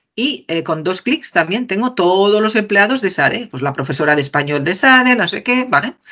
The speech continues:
Pro-, eh, proyectos de no sé qué de fi-, finales de sade, ta, ta, ta. Pues en el que me interese es con el, con, con, con el que contacto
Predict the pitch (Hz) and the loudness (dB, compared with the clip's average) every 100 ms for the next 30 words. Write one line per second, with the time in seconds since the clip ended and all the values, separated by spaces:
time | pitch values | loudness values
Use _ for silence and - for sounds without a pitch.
0 | - - - - 151 135 156 147 135 151 | -20 -18 -16 -6 -4 2 4 4 2 2
1 | 156 139 156 151 151 139 147 147 147 151 | 2 2 0 0 -2 2 4 4 2 0
2 | 147 147 - - 147 151 147 139 160 - | -4 -4 -10 -4 2 2 2 0 0 2
3 | 247 269 226 131 127 127 - - - - | 2 0 -4 -4 -4 -4 -6 -8 -14 -20
4 | - 131 - 123 123 123 127 123 123 123 | -14 -10 -8 -4 0 2 2 2 2 0
5 | 123 131 135 151 190 220 311 277 - 147 | 2 4 4 4 4 4 2 0 -2 0
6 | 143 139 151 151 165 165 - - - 156 | 0 0 -2 0 0 0 -6 -4 0 2
7 | 160 147 - 170 147 160 156 156 240 - | 0 -2 2 2 4 2 2 2 0 0
8 | 311 - | -6 -6